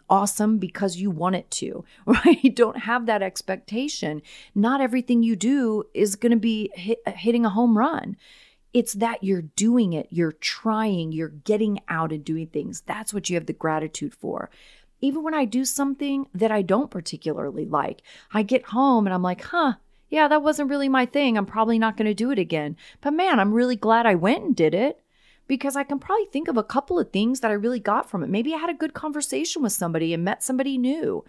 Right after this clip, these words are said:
Maybe I learned a little tidbit of something. Well, I can always be grateful that I went and did it and enjoyed myself and got out of my comfort zone.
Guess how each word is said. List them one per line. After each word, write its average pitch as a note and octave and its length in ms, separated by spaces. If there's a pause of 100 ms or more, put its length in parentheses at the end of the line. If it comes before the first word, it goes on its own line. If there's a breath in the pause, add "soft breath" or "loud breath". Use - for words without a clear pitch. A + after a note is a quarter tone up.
(400 loud breath)
Maybe B3 260
I D4+ 120
learned D4 340
a C#4 60
little F3 260
tidbit E3+ 500
of D3+ 80
something. D#3 680 (340 soft breath)
Well, C#4 140
I C4+ 80
can C#4 160
always F4+ 240
be E3+ 140
grateful E3+ 500
that E3 100
I E3 80
went F3 240
and F3 100
did D#3+ 180
it D#3 100
and D3+ 100
enjoyed E3+ 400
myself E3+ 400
and D3+ 140
got D3+ 140
out C#3+ 120
of C#3+ 80
my C#3 120
comfort - 440
zone. - 320